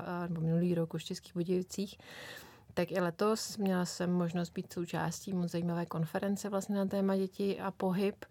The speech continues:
No a zahájení, vždycky tam vidět ty sportovce a ta atmosféra fakt jako ne-, nemá daleko od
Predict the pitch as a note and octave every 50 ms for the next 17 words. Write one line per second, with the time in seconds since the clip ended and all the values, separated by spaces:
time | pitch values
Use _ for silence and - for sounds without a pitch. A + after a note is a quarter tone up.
0 | - - - - - - - - - - G3 G3 F#3+ C#3+ D3+ G#3 F#3+ G3 F3+ E3
1 | F3 E3+ E3 F3 F3 F3 F3+ F#3 F#3 F3+ F3+ - - - E3 - F3+ F3+ F3+ F3
2 | E3+ F3 E3+ - - G3 G3+ - - - F#3+ F3+ - - F3+ F3 - - G3+ F3+
3 | F3+ F3+ E3 E3 F3 F3 E3+ - - E3+ F3+ F3+ - E3+ E3 - G3 - - C#4+
4 | B3 G#3+ F#3+ F#3 - F#3 F3+ F3 F3+ F3 F3 F3 F3 E3+ E3+ - E3+ - - D#3+